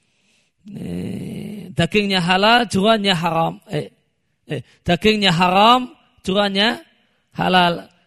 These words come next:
Dagingnya haram, kulitnya halal.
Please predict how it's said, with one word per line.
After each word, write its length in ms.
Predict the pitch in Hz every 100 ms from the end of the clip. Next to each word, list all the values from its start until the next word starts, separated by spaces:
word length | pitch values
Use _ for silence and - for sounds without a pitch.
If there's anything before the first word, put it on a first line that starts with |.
| _ -
Dagingnya 880 | 180 220 226 208 208 202 190 220 _ _ -
haram, 540 | 180 180 202 240 247
kulitnya 640 | - 214 240 214 220 240 339 _ _ _
halal. 720 | - 180 185 180 180 240 240